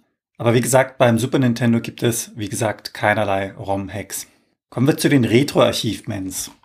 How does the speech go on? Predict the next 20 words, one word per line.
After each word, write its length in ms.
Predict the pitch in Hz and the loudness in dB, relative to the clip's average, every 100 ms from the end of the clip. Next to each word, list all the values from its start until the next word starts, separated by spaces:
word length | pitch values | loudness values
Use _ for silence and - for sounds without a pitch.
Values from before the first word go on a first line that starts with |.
| - | -20
Das 100 | - | -6
sind 220 | 127 120 | -2 2
ja, 400 | 131 123 123 117 _ _ _ _ _ _ - | 4 4 2 -4 _ _ _ _ _ _ -12
wie 300 | 123 131 - | -8 -6 0
allgemein 540 | 120 123 110 104 113 | 0 2 0 2 0
bekannt, 640 | - - - 151 220 - - - _ - - _ _ _ _ _ _ | -2 -6 -2 -2 -2 -6 -14 -20 _ -18 -18 _ _ _ _ _ _
hauptsächlich 640 | 120 95 - 139 139 120 | 2 2 0 0 2 0
durch 160 | 123 113 | -2 -2
die 120 | - | -8
Plattform 500 | - 120 - 120 104 | 0 0 0 -2 -2
Steam 500 | - 127 147 202 196 | -4 -2 0 -2 -4
kleine 440 | - - 170 185 | -8 -4 -2 0
Errungenschaften, 920 | 175 131 131 156 147 - 139 - - 120 | 2 2 2 0 -2 -2 -4 -4 -4 -2
die 100 | 110 | 2
der 160 | 113 | 0
Spieler 420 | 113 - 127 139 | -2 -2 0 2
bekommt, 560 | - 117 127 117 127 - | 0 -2 0 2 0 -4
wenn 100 | 107 | -6
er 280 | 104 107 104 | -4 -2 -4
erfolgreich 1000 | - - 120 139 - 123 117 120 - | -2 2 2 2 0 2 2 0 -6